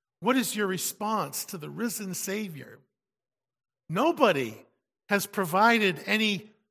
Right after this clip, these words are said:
factual evidence that the resurrection was not true or is a hoax. Nobody. And nobody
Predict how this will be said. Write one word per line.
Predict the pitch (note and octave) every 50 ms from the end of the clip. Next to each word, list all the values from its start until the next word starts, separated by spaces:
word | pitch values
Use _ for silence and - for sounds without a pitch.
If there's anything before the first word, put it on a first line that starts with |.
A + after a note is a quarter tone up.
| _ _ -
factual | - - A#3 B3+ C4+ C4 - - - B3+ B3 A#3+ A#3 G#3+
evidence | G3+ G#3 G3+ G3 G3 F3+ D#3 B2 A#2+ - - - - _ _ _ _ _ _ _
that | - G3 F#3+
the | G3 F3+
resurrection | E3+ F#3+ G3+ F#3+ - G3+ E3+ E3+ F3+ F#3 F3+ - - - F3+ D3+ C3 A#2 - _ _ _ _ _ _
was | - F#3+ E3+ C#3+
not | F#3 F#3 F3+ E3+ - -
true | - - - F#3+ F3+ E3 C#3+ B2 A2 - _ _ _ _ _ _ -
or | E3 E3 E3+
is | E3+ B2+
a | D#3 C#3
hoax. | A2+ D#3+ D3 A#2+ - _ - - - - - _ _ _ _ _ _ _
Nobody. | - D3 D#3+ D#3+ C3 C3 G2+ G#2+ A2 - _ _ _ _ _ _ _ _ _ _ _ _ _ _ _ _ _ _ _ _ _ _ _ _ _ _ _ _ _ _ _ _ _ _ _ _ _ _ _ _ _ _ _ _ _ _ _ _ _ _ _ -
And | F#3 F#3 F3+
nobody | F3 F#3+ A3 A#3+ F#3+ G3+ F3+ D#3 C3 B2 A#2+ -